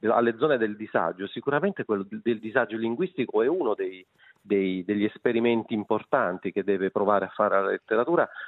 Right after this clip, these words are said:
non, eh, diciamo, adagiandosi semplicemente sulla richiesta del mercato. I-, i-, io stesso ho provato a fare con, in, eh, in Principio della Bestia un, un romanzo storico gotico,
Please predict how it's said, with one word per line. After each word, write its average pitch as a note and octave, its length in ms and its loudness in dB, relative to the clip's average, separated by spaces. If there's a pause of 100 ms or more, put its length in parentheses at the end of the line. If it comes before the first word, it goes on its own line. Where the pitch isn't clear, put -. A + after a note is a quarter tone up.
(140)
non, F#3+ 520 2
eh, A#2 1300 0 (300)
diciamo, C3 380 2
adagiandosi G#2+ 1200 0
semplicemente A2+ 720 -4
sulla G2+ 220 -4
richiesta G2 480 -8
del F#2+ 140 -10
mercato. F#2 680 -6
I-, B2+ 360 -10
i-, C#3 300 -10
io C#3+ 160 0
stesso F#3+ 380 -4
ho A2+ 40 0
provato A2+ 360 -2
a G#2 100 -10
fare G#2 300 -2 (360)
con, G#2 340 -4
in, G#2+ 360 -4
eh, G2+ 840 -6
in A2 220 -6
Principio A2+ 420 -6
della A#2+ 240 4
Bestia C3 380 -2
un, A2+ 260 -4
un C#3 200 -4
romanzo B2 460 0 (180)
storico C3+ 560 0
gotico, A#2+ 680 0